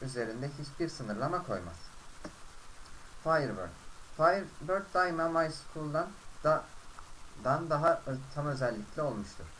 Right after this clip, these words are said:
Ve postgresql aksine her zaman Linux ve diğer Nix çeşitlerinin yanı sıra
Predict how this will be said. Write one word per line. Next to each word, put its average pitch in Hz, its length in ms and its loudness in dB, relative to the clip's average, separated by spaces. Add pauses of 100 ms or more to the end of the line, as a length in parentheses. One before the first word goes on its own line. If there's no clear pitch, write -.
(220)
Ve 170 160 2
postgresql 139 880 -2
aksine 107 440 -4
her 165 160 6
zaman 135 360 0
Linux 175 360 -4
ve 151 140 -2
diğer 147 220 0
Nix 180 280 -8
çeşitlerinin 110 480 -6
yanı 113 180 -4
sıra - 220 -6